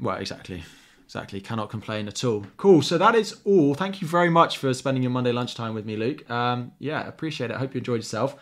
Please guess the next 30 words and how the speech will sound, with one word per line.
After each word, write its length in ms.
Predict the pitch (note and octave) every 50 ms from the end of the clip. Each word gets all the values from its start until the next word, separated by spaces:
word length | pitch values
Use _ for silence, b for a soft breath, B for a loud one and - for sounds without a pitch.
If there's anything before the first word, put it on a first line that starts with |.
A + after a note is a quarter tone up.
| B B B B B B B B
And 340 | - - A#2+ A#2 A#2+ A#2+ A2+ - - -
I 60 | A2
hope 160 | B2+ C#3+ -
the 320 | - C3 B2 B2 A#2+ A2+ - _ _ _
second 360 | - - - D3+ D3 D3 C3
half 220 | B2 A2+ A2 - -
of 60 | A#2+
your 100 | A2+ A2
se-, 280 | - - B2 A#2+ A2+ -
well, 340 | A2+ G#2+ G2+ G#2 - - _ - - -
now 200 | A#2 A2+ A2+ G#2+
till 120 | - A2
Christmas, 400 | - - A2+ - A2+ A2 A2 -
goes 220 | - A2+ G#2 G2+
as 160 | A2+ A2 - -
well 180 | B2 A#2 A2+
as 240 | A2 G#2+ - - - B B B B B
your 140 | - A#2+ A2+
thirty 340 | - - C#3 C#3 A#2+ B2+
K 220 | A#2 - B2 A#2+ A#2
rank, 260 | A#2 B2 A#2+ A2+ G2+
which 100 | A2 A#2
suggests 340 | - A#2+ G#2 - A#2 G#2+ -
the 60 | -
start 240 | - - B2+ B2+ A#2+
of 60 | A2
your 80 | A2 G2+
season 300 | - - A2+ G#2+ G#2 G#2+
has 80 | G#2+ -
gone. 200 | - A2+ B2+